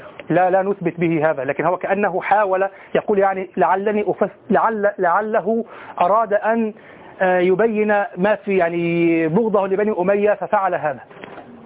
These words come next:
يعني هو مشهور بال-، بالثناء على آل البيت وأحفاد النبي صلى الله عليه وسلم. نعم. طيب،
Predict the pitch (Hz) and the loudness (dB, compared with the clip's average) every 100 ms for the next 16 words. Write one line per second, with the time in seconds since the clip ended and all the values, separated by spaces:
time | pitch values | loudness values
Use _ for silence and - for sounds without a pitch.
0 | - - - - - 214 269 320 320 - | -20 -20 -20 -20 -2 0 2 2 0 0
1 | 359 349 254 240 214 214 214 233 190 196 | 0 2 0 0 0 0 0 0 0 0
2 | 196 214 202 160 180 175 165 165 185 180 | 0 0 0 0 -2 0 -2 -2 -2 -8
3 | - - - - - - - - - - | -12 -20 -20 -20 -20 -18 -18 -20 -20 -20
4 | - - - - - 180 175 165 170 170 | -20 -20 -8 -4 0 0 2 -2 -2 -4
5 | - 160 156 151 147 - 143 139 - - | -4 -4 0 -2 -2 -6 -8 -8 -12 -14
6 | - - - - - - - - 156 139 | -20 -18 -18 -20 -20 -20 -20 -6 -2 -2
7 | - - - - - - - - - - | -4 -20 -20 -20 -20 -20 -20 -20 -20 -20
8 | - - - - - - - - - - | -20 -20 -18 -18 -18 -20 -20 -20 -20 -20
9 | - - - 143 | -20 -8 -2 -2